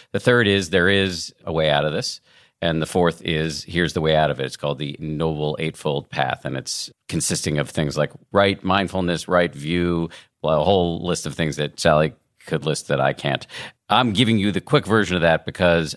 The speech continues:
I wanna dive into another area of the Buddha's early teachings with Sally, which we've never really talked about on the podcast that I think would be really useful to do here.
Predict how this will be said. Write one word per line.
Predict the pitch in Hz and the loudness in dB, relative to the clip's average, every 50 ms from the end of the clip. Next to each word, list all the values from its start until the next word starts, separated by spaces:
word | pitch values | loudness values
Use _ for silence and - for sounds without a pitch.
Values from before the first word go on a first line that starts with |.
| - - | -4 -4
I | 90 | 0
wanna | 85 104 104 98 87 | 2 2 2 2 2
dive | 98 92 87 85 87 | 4 4 4 4 2
into | 87 78 - 82 82 | -2 -4 -4 -4 -4
another | 80 80 82 90 90 87 87 85 85 82 - - | -2 0 2 2 4 4 2 2 0 -2 -2 -2
area | 85 82 80 80 78 78 76 73 73 76 80 - _ _ _ _ _ _ - | -2 0 0 2 2 2 2 2 2 0 -2 -6 _ _ _ _ _ _ 0
of | 80 76 73 73 73 71 67 65 - - - _ _ _ _ _ _ | 2 2 4 4 2 0 -2 -6 -10 -16 -20 _ _ _ _ _ _
the | 73 | -6
Buddha's | 67 87 85 78 78 76 71 - - - | -2 0 2 2 2 2 0 -2 -4 -2
early | 87 82 76 73 71 | -2 0 0 -2 -2
teachings | - - 78 69 - 80 76 76 73 69 - - - _ _ _ _ _ _ _ _ | -2 -2 -2 -2 -2 -2 -2 -2 -2 -4 -8 -12 -14 _ _ _ _ _ _ _ _
with | - 92 85 69 | -2 -2 0 0
Sally, | - - 90 80 76 76 76 76 76 - - _ | 2 2 4 4 6 4 4 2 0 -4 -8 _
which | 90 85 76 - - - | -8 -6 -6 -6 -8 -6
we've | 87 82 78 - - | -4 -4 -4 0 2
never | 101 92 87 87 | 2 2 2 2
really | 82 85 90 87 80 | 2 2 2 2 2
talked | 87 87 87 - | 2 0 -2 0
about | 92 95 95 | 0 0 0
on | 95 | 0
the | 95 92 | -2 -2
podcast | 104 107 107 - 123 120 - - | -2 -2 -2 -2 -4 -4 -2 -2
that | 90 80 | -2 -2
I | 78 | -2
think | - 87 76 - | -2 -6 -6 -4
would | 82 71 | -6 -4
be | 76 73 | -4 -4
really | 71 71 73 71 71 69 | -4 -4 -4 -4 -4 -4
useful | 67 69 - - 73 71 - | -4 -6 -6 -6 -6 -4 -4
to | 131 60 | -4 -4
do | 82 85 76 65 - | -4 -4 -6 -6 -6
here. | - - 85 69 58 - | -6 -4 -4 -4 -4 -8